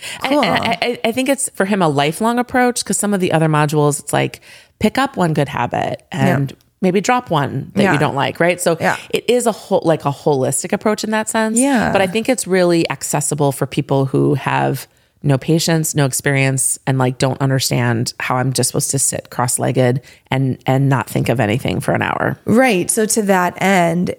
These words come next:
Speaker 2: is this useful for someone more practiced? Or is this only for beginners?
Speaker 1: I think it is a, it's a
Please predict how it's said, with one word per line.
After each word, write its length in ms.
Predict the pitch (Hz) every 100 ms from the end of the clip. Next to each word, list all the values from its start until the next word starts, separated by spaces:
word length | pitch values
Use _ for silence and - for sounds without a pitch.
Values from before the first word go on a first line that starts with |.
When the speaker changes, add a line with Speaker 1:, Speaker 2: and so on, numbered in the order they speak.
| -
Speaker 2:
is 220 | 185 170
this 220 | 175 -
useful 640 | 180 214 - 156 160 151 -
for 220 | - 190
someone 340 | - 175 175 170
more 420 | 160 147 127 156 -
practiced? 760 | 233 254 - 190 - - - - - - - -
Or 40 |
is 80 | 180
this 160 | 180 -
only 380 | 175 180 190 160
for 160 | 139 147
beginners? 760 | 156 151 107 92 147 - - - _ -
Speaker 1:
I 120 | 214
think 340 | - 403 523
it 140 | 605 554 -
is 160 | 220
a, 180 | 208 190 - - - -
it's 200 | 175
a 60 | -